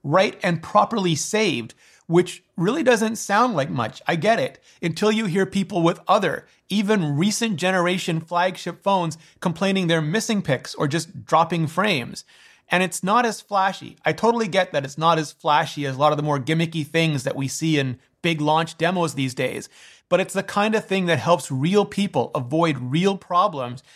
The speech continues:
and just have a better experience day after day. Same with things like making sure video encode and decode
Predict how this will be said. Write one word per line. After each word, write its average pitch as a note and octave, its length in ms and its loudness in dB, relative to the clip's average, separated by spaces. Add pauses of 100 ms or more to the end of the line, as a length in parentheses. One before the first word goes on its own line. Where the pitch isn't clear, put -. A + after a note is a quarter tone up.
(160)
and D3 180 0
just F#3+ 180 -2
have F#3 180 0
a D3 60 2
better E3 400 2
experience B2+ 800 -4 (140)
day E3+ 240 0
after F3 340 0
day. A#2 320 -4 (160)
Same A3 260 -2
with A3 140 -2
things G3+ 260 -2
like E3+ 160 2
making F3 340 -2
sure E3+ 240 0
video F3 380 0
encode D#3+ 420 2
and D3 140 0
decode D3 540 0